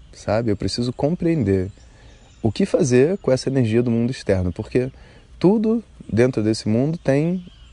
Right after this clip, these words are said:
uma conexão interna. Então, assim, e tudo tem um propósito. Então,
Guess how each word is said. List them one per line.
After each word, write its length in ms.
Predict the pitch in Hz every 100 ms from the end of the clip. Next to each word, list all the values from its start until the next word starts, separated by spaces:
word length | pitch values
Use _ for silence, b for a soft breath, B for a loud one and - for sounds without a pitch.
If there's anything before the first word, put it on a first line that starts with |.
| -
uma 360 | 107 120 127 117 -
conexão 520 | 127 131 - - 135
interna. 440 | 185 143 117 101
Então, 220 | 98 117
assim, 300 | 123 - 110
e 60 | 104
tudo 180 | - 127
tem 120 | 165
um 40 |
propósito. 580 | 180 - 170 151 104 92
Então, 340 | 98 120 123